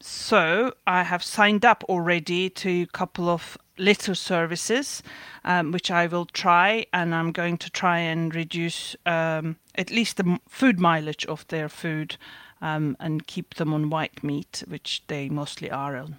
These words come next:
on at the moment. And I will make a diary of my experiences and hope to, hope to make this into an episode sometime in twenty twenty-one.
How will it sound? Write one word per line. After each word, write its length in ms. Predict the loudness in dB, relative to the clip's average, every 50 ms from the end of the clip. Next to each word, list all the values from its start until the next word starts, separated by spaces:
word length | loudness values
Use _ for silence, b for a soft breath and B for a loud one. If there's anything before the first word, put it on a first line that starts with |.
| -12
on 240 | -8 -4 -4 -4 -4
at 180 | -4 -6 -10 -10
the 60 | -6
moment. 480 | -6 -4 -4 -4 -4 -6 -6 -8 -10 -16 -16 B B B B B B B B
And 120 | B 6 6
I 100 | 6 6
will 220 | 6 4 4 4
make 260 | 4 4 4 2 2 0
a 60 | 0
diary 520 | 4 4 6 6 6 4 2 0 -2 -4 -4
of 280 | -6 -6 -6 -6 -8 -6
my 180 | -2 0 0 0
experiences 920 | -2 -4 -6 -10 -8 -4 -2 0 0 0 0 0 -2 -4 -4 -4 -4 -2 -2
and 160 | 0 0 0
hope 260 | 2 0 0 0 -2 -4
to, 200 | -4 -4 -4 -4 B B B B B B B B B
hope 160 | B 0 2
to 80 | 4 6
make 240 | 6 6 6 4 2
this 180 | -4 -2 2
into 240 | 2 2 4 4 4
an 140 | 4 4 4
episode 420 | 2 0 -2 -4 -2 0 0 0 0
sometime 520 | -2 -2 -2 0 0 0 0 0 0 -2
in 160 | -2 -4 -4
twenty 480 | -6 -6 -6 -4 -4 -4 -4 -6 -8 -10
twenty-one. 800 | -10 -8 -6 -4 -4 -4 -6 -8 -10 -8 -8 -6 -6 -6 -8 -10